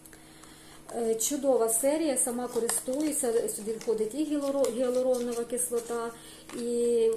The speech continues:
м, спляча красуня, вам що, що скажу, це, е, крем, який дуже класно зволожує, е, перед сну-, ну, перед тим, як лю-, е, лягаєте спати, вмилися, нанесли, е, там, тонік, потім нанесли кремчик,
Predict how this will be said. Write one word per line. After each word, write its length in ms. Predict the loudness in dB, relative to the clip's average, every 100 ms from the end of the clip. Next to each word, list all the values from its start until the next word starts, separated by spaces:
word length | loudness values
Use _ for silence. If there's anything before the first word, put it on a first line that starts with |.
| -2
м, 220 | -4 -4
спляча 380 | -2 -2 0 0
красуня, 520 | 0 0 0 0 0
вам 120 | 0
що, 280 | 0 0 0
що 180 | -2 -2
скажу, 300 | -2 -2 -2
це, 160 | -2 -2
е, 340 | -2 -2 -4 -4
крем, 220 | -2 -2
який 240 | -2 -4
дуже 280 | -4 -2 -2
класно 460 | -2 0 0 -2 -4
зволожує, 760 | -4 0 2 2 0 -2 -4 -8 -18 -20 -18 -8
е, 160 | -4 -2
перед 340 | 0 0 2
сну-, 220 | 0 -2 -2
ну, 100 | -2
перед 220 | -2 -2
тим, 160 | 0 -2
як 120 | -4
лю-, 340 | -4 -4 -4
е, 40 | -4
лягаєте 380 | -4 -4 -2 -2
спати, 360 | -2 -4 -4
вмилися, 800 | -4 -2 -2 -2 -2 -4 -4 -4
нанесли, 420 | -4 -4 -4 -2 -2
е, 340 | 0 0 -2 -4 -8 -8 -8 -8 -8
там, 160 | -8 -4
тонік, 340 | -2 -2 -2 -4
потім 280 | -6 -4 -4 -4 -6
нанесли 380 | -6 -6 -6 -6
кремчик, 480 | -6 -6 -6 -8